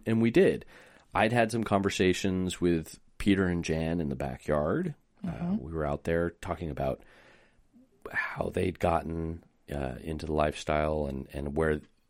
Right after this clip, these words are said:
Speaker 1: what they'd been through,
Speaker 2: Mm-hmm.
Speaker 1: um, in some of their, their stories.
Speaker 2: And while you were back there, I was also talking to Ken and Barbie. They were sharing their story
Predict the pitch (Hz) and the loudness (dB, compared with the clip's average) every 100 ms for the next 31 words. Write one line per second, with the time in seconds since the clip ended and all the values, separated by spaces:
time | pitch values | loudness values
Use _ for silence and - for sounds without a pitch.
0 | _ - 92 - 85 80 110 120 110 78 | _ -4 0 2 2 2 2 2 -2 -6
1 | 60 50 - _ _ 190 165 - - - | -6 -8 -18 _ _ -4 -2 -4 -6 -8
2 | 76 71 76 73 71 69 67 - _ _ | -8 -4 -2 -2 -2 -4 -6 -10 _ _
3 | _ _ 73 - - 120 67 57 - - | _ _ -6 -4 0 2 0 -4 -12 -14
4 | _ _ _ _ 196 185 170 151 147 208 | _ _ _ _ -2 2 4 2 0 -4
5 | 311 202 160 - 233 254 175 170 170 - | -4 -2 -4 -2 -4 -2 -4 -4 -8 -14
6 | - 196 226 - 160 160 - 165 - 165 | -2 2 2 2 -2 -2 -4 -6 -6 -8
7 | 165 170 - 160 156 175 233 175 151 _ | -8 -10 -6 -4 -4 -2 -2 -4 -6 _
8 | 196 190 190 - 185 175 170 170 - 190 | 2 4 2 2 2 2 0 -4 0 2
9 | 214 - - 185 170 160 156 | 2 -2 0 2 2 0 -4